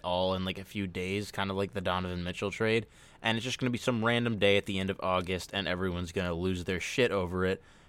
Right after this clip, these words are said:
But I think that's how this kind of stuff always goes down. It never goes down how you expect it to. Teams don't just talk it out, and then a deal is born a couple hours or days later. I mean, again, Paul George is another one of those examples that kinda just happened out of the blue when he was traded to the Thunder.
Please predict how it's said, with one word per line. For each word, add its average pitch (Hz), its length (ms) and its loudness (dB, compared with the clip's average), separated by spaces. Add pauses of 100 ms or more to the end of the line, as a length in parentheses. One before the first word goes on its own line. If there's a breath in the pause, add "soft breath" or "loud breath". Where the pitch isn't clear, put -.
(120 soft breath)
But 120 360 6 (420)
I 135 140 10
think 170 180 6
that's 160 160 4
how 147 160 8
this 143 240 -2 (400)
kind 143 180 6
of 127 60 0
stuff 135 180 6
always 117 320 4
goes 117 240 2
down. 107 300 4
It 92 60 -6
never 107 260 0
goes 104 220 2
down 104 140 0
how 104 80 0
you 101 120 2
expect - 460 -2
it 92 80 -6
to. 90 160 -6
Teams 104 320 -2
don't 110 160 4
just - 240 -4
talk - 280 2
it 107 120 2
out, 104 260 4 (320 soft breath)
and 107 160 0
then 104 140 2
a 92 80 -2
deal 104 260 0
is 98 100 0
born 98 640 0
a 98 100 -4
couple 107 280 0
hours 95 400 6
or 95 60 2
days 95 360 0
later. 92 440 0 (360 soft breath)
I 107 80 -4
mean, 98 280 0
again, 92 380 -2
Paul 101 200 2
George 101 320 2
is 92 100 -4
another 95 280 -2
one 95 80 0
of 90 80 -2
those 92 160 -2
examples 92 460 -4
that 87 120 -4
kinda 92 180 -2
just 90 220 -6
happened 98 380 0
out 92 100 4
of 95 80 2
the 90 80 0
blue 95 300 2
when 92 160 -2
he 95 100 -2
was 92 140 -2
traded 95 340 -6
to 101 80 -6
the 87 140 -6
Thunder. 101 500 2